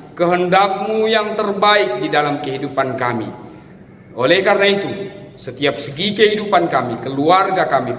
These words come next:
pekerjaan kami, masyarakat, bangsa, negara, dan gereja-Mu, kami serahkan hanya ke dalam tangan Tuhan. Sertai kami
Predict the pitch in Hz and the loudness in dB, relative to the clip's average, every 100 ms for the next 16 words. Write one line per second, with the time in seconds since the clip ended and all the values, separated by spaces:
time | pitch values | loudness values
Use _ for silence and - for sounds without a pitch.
0 | 120 139 - 139 175 190 170 165 170 180 | -6 -6 -2 2 2 2 0 2 2 2
1 | 185 131 - - - - - 135 143 - | -4 -6 -10 -14 -16 -16 -4 -2 0 0
2 | 165 170 175 170 160 175 175 185 180 185 | 2 4 4 2 0 2 2 0 0 0
3 | 180 165 165 170 175 170 170 170 170 202 | 2 2 6 6 6 4 2 0 0 2
4 | 202 185 180 190 233 - - - - - | 4 4 2 0 -4 -8 -12 -16 -14 -2
5 | 147 143 - - 156 151 143 147 127 110 | 0 0 -4 -2 -2 -2 -2 -2 -2 -8
6 | - - - 147 143 135 135 131 135 139 | -12 -16 -8 -4 0 0 0 2 4 4
7 | 123 117 - - - - 151 143 131 117 | 2 -4 -10 -14 -14 -2 0 0 -2 -4
8 | 113 120 110 110 - - - - - 165 | -4 -6 -6 -8 -8 -12 -14 -12 -2 0
9 | 165 165 - 196 220 233 226 - 143 | 2 0 2 4 6 4 2 0 -2